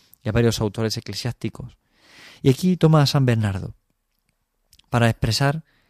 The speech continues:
el valor de la lengua del sacerdote. Es la llave con la que se cierra el infierno y se abre el cielo.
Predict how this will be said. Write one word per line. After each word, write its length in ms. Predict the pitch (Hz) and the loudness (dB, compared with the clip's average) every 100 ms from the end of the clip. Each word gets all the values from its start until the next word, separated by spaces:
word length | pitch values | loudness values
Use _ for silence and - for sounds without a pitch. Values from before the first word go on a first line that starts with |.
| _ - | _ -6
el 180 | 120 107 | -2 0
valor 300 | 107 127 131 | 0 0 -2
de 80 | |
la 80 | 107 | -2
lengua 260 | 113 113 101 | 0 2 0
del 80 | 98 | -2
sacerdote. 580 | 107 104 92 90 - _ _ _ _ _ _ _ _ - - - - _ _ _ | -4 -6 -8 -10 -12 _ _ _ _ _ _ _ _ -20 -20 -20 -20 _ _ _
Es 120 | - 151 | 0 2
la 100 | 123 | 4
llave 360 | 156 170 185 - _ _ | 2 0 -4 -8 _ _
con 200 | - 127 | 0 4
la 100 | 117 | 4
que 160 | 113 120 | 2 -4
se 120 | - | -4
cierra 280 | 110 - 175 | -4 0 2
el 60 | 175 | 2
infierno 580 | 139 123 107 98 95 _ _ _ | 2 0 -4 -6 -10 _ _ _
y 80 | 120 | -8
se 160 | - | -4
abre 160 | 113 110 | -4 -4
el 80 | 104 | -8
cielo. 340 | - 101 104 | -10 -16 -16